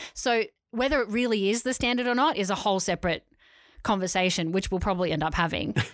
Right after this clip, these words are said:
Speaker 1: But that's what it's saying for photojournalists. For video journalists per day,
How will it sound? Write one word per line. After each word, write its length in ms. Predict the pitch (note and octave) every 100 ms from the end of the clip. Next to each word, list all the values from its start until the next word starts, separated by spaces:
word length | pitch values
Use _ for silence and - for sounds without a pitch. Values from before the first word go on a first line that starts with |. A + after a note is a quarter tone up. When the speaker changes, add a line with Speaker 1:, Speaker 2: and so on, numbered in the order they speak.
| - - - _
Speaker 1:
But 200 | - A3 -
that's 180 | A#3+
what 80 | E4
it's 120 | D4+
saying 220 | - C4+ B3+
for 280 | B3 G#3+ -
photojournalists. 540 | - G#3 G3+ F3 - F3+
For 140 | G#3+
video 680 | F#3+ G3+ C4 D4 D4 E4 F#4+ -
journalists 540 | - A#3 B3 F4+ -
per 220 | - A3+
day, 320 | F#3+ F3 F#3+